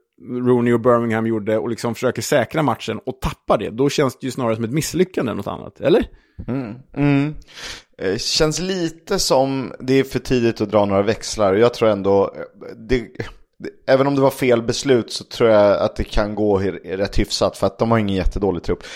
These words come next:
Speaker 2: Men lite av ett vägskäl här. Förstå vad en, eh, två noll eller kanske till och med två ett seger hade kunnat betyda och rida på den vågen.
Speaker 1: Mm.
Speaker 2: Nu är det ju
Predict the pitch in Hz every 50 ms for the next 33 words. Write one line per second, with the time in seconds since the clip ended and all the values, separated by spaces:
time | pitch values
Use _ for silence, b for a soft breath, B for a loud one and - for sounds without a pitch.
0 | B B B - 127 165 208 233 214 190 - - - - 175 160 143 143 139 127
1 | 147 151 135 123 120 120 - - 170 151 131 101 87 82 78 78 80 82 B B
2 | B B B - 123 - - - 190 185 180 180 151 117 117 113 113 107 107 110
3 | 110 104 104 104 104 98 87 - - 69 60 53 55 - - _ _ - - 113
4 | 107 101 110 113 110 104 98 95 95 98 95 92 92 - - - 95 92 - 95
5 | 87 - 90 92 92 - - - 104 92 92 95 - - - 139 135 131 113 98
6 | 95 98 98 95 101 - - 104 101 95 - - 113 - - 156 147 110 95 90
7 | 85 - - 110 113 123 123 110 110 113 - - 110 110 107 117 127 160 170 139
8 | 107 90 87 76 76 - B B B B B B B 120 117 117 139 156 160 170
9 | 165 156 151 151 147 151 151 143